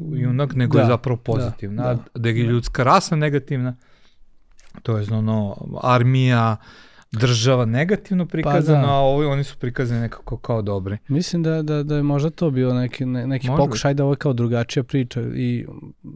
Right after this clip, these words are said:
Speaker 2: generalno sad mi pada na pamet onaj film Na zapadu ništa novo, što smo gledali, koji je
Speaker 1: Mhm.
Speaker 2: pisan, napravljen po knjizi, a, da prvi put posmatraš v-, film iz ugla, a, Nemaca.
Speaker 1: Nemaca, da.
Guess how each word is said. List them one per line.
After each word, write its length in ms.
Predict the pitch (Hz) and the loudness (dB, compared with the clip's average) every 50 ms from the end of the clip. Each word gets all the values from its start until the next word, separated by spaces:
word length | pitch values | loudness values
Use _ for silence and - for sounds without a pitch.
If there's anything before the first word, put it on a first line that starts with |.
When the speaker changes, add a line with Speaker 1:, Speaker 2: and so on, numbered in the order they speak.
| - - | -14 -12
Speaker 2:
generalno 720 | 165 156 139 143 147 160 160 147 143 139 135 135 131 123 156 160 175 180 - - - 139 139 | -8 -2 0 2 2 4 4 4 4 4 2 2 0 -2 -6 -10 -12 -14 -16 -16 -14 -14 -12
sad 200 | - - 139 131 | -6 -4 0 0
mi 80 | 127 | 0
pada 260 | 120 - 135 131 127 127 | 2 2 2 2 2 2
na 100 | 123 117 | 2 2
pamet 340 | - 135 131 131 127 127 | 2 2 2 2 0 0
onaj 180 | 123 123 123 127 | 0 0 0 -2
film 300 | 120 - - 131 131 127 | -2 -2 -2 0 0 2
Na 100 | 120 117 | 0 0
zapadu 380 | 113 123 120 117 - - 113 110 | 0 0 -2 -2 -2 -2 -2 0
ništa 360 | 110 117 123 120 - - 117 | 0 0 -2 -2 -2 -2 -2
novo, 360 | 107 107 117 123 117 107 107 - - | 0 2 2 2 0 0 -4 -8 -12
što 180 | - - - | -18 -18 -16
smo 140 | - - 120 | -10 -6 -2
gledali, 380 | 117 120 117 113 110 113 117 120 - _ | -2 0 0 0 -2 -4 -6 -8 -10 _
koji 180 | - - 120 120 | -8 -4 -2 -2
je 80 | 120 | 0
Speaker 1:
Mhm. 80 | 120 123 | 0 0
Speaker 2:
pisan, 360 | 127 113 - - - 123 127 - - | -2 -2 -4 -6 -10 -10 -10 -6 -4
napravljen 500 | 131 131 131 123 120 - 139 131 127 117 | 0 2 2 2 2 2 0 0 0 0
po 80 | 120 | -2
knjizi, 420 | - - 135 131 139 143 131 117 113 - _ - - - - - - - - - _ _ - | -4 -2 0 2 2 2 0 -2 -4 -6 _ -20 -20 -20 -20 -20 -20 -20 -20 -20 _ _ -4
a, 340 | 160 127 120 117 117 113 107 101 | -2 2 2 2 2 0 -2 -6
da 240 | - 147 135 123 | -8 -4 -4 -2
prvi 260 | - - - 135 139 143 | -2 0 0 0 2 2
put 260 | - 165 156 - - - _ - | 0 -2 -4 -4 -6 -16 _ -4
posmatraš 680 | - 135 123 - - 151 - 139 120 - - - - _ - | -2 -2 -2 -2 -4 -4 -2 -2 -4 -4 -6 -10 -10 _ -12
v-, 520 | 165 131 131 135 135 139 135 131 123 123 120 | -10 -8 -8 -8 -8 -6 -4 -4 -2 -4 -4
film 460 | - - - 147 147 165 165 165 156 - | -6 -4 0 2 2 2 2 0 -2 -4
iz 320 | 147 123 117 117 - - - | -4 -4 -4 -4 -8 -12 -8
ugla, 600 | - 160 147 143 139 131 131 123 123 120 117 110 - - - - | -4 -2 0 0 0 0 0 0 0 0 0 -2 -6 -12 -16 -12
a, 160 | - 151 123 | -8 -4 -2
Nemaca. 360 | 120 120 123 131 131 123 143 135 | 0 2 2 4 2 2 2 2
Speaker 1:
Nemaca, 400 | 120 113 110 104 113 - - 117 | 0 0 0 -2 -4 -6 -6 -8
da. 220 | 117 107 117 120 | -8 -8 -8 -8